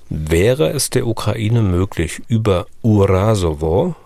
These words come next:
Belgorod auf der P sechsundsechzig und vorbei an den russischen Befestigungen nach Luhansk einzudringen?“ Der Haken, es ginge ein paar Kilometer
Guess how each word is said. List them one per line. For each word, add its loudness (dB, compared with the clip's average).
Belgorod 0
auf -6
der -4
P 0
sechsundsechzig -2
und 2
vorbei 0
an 0
den 2
russischen 0
Befestigungen 0
nach -2
Luhansk -4
einzudringen?“ -2
Der -4
Haken, -2
es -2
ginge 2
ein -2
paar 0
Kilometer 0